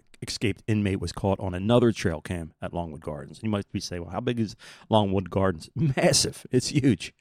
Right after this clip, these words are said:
You ever get to the Philadelphia area, get out there and check it out. It's beautiful. And, uh, they have the lights during the Christmas time, and they have fountains at night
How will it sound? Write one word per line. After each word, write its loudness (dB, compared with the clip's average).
You 6
ever 6
get 4
to -2
the 0
Philadelphia 4
area, 4
get -2
out -4
there -4
and -8
check -10
it -4
out. -4
It's -10
beautiful. 0
And, 6
uh, 6
they 4
have 0
the 2
lights 6
during 2
the -4
Christmas 0
time, 4
and 4
they 2
have -2
fountains 2
at 0
night 4